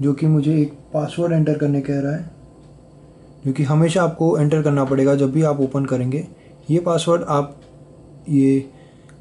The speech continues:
application install करने के time set कर सकते हो। तो भीम ऐप जब आप install करोगे, आपको sign up करना पड़ेगा। Sign up के लिए आपको आपके debit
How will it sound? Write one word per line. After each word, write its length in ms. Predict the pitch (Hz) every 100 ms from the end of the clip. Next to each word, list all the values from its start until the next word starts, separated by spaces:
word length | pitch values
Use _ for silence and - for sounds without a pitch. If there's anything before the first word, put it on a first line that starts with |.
| - -
application 500 | 143 156 160 170 170
install 360 | 156 143 160 165
करने 220 | 156 147
के 100 | 143
time 180 | 143 143
set 240 | - 143
कर 140 | - 131
सकते 280 | 123 - 113
हो। 140 | 113 - - - - - - - - - - - - - - - - - - -
तो 360 | 165 175 -
भीम 400 | 160 127 156 185 170
ऐप 220 | 160 165
जब 180 | 151 151
आप 140 | 147 147
install 380 | 143 160 165
करोगे, 320 | 160 135 127 135
आपको 380 | 135 131 147
sign 280 | 139 143 143
up 140 | 170 -
करना 220 | 143 139
पड़ेगा। 480 | 131 123 123 156 - - - - -
Sign 260 | - 147 156
up 140 | 175 175
के 80 |
लिए 220 | 165 160 175
आपको 440 | 147 - 151 151
आपके 360 | 143 135 - 139
debit 480 | 143 147 165 160